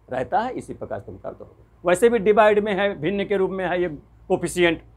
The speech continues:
तो उसमें पावर में लिखने की आवश्यकता नहीं है, ठीक है। अब करना चाहो तो अगर उत्तर दिया है विकल्प में कोई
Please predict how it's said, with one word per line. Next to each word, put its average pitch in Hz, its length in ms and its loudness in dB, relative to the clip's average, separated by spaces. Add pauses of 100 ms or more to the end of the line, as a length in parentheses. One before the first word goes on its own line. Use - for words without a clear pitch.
(240)
तो 208 60 -2
उसमें 202 200 -6
पावर 170 300 2
में 156 140 -6
लिखने 135 160 -6
की 135 60 -4
आवश्यकता 120 340 -8
नहीं 120 260 -6
है, 80 100 -20 (520)
ठीक 285 120 -4
है। - 140 -6 (600)
अब - 100 -18
करना 202 260 4
चाहो 220 240 4
तो 240 140 2
अगर 180 240 0
उत्तर 170 220 -4
दिया 147 240 0
है 180 140 -2
विकल्प 156 360 0
में 147 120 0
कोई 151 240 -2